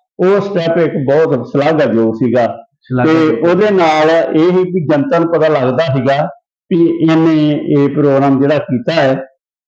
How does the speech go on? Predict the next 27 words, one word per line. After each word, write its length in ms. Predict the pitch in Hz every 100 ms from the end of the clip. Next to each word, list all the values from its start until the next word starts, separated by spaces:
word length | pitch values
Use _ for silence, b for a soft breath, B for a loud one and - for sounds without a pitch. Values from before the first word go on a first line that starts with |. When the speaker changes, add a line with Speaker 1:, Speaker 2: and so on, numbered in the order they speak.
| 139
Speaker 1:
ਇਹ 200 | 143 143 131 - - _ _
ਸ਼ਰਾਬ 460 | - 143 139 135 135
ਨਸ਼ਾ 320 | 131 127 135
ਜਿਹੜਾ 220 | 127 127
ਹੈ, 340 | 131 135 131 -
ਇਹ 60 | 147
ਹਰ 300 | 127 127 143
ਹਾਲਤ 280 | 139 110
ਵਿੱਚ 140 | 131 131 131
ਖਤਮ 140 | 107
ਹੋਏਗਾ। 380 | 107 98 85 85 - 135
Speaker 2:
ਬਿਲਕੁਲ 300 | 135 135 147
ਜੀ, 100 | 170
ਭਗਵੰਤ 340 | 165 151 139
ਸਾਹਿਬ, 240 | - - 156
ਤੁਹਾਡੀ 440 | 143 131 131 - - 139
ਗੱਲ 180 | 127 123
ਬਿਲਕੁਲ 320 | 127 123 139
ਸਹੀ 240 | 143 127
ਆ 140 | 127 127
ਵੀ 320 | 123 139 131
ਜਿਹੜਾ 480 | 135 135 131 127 123 120 120 - _ _ _ 131
ਮੁੱਖ 180 | 131 127 131
ਮੰਤਰੀ 360 | 123 120 120
ਸਰਦਾਰ 340 | 117 123 120 120
ਭਗਵੰਤ 300 | 123 117 110
ਸਿੰਘ 340 | 123 120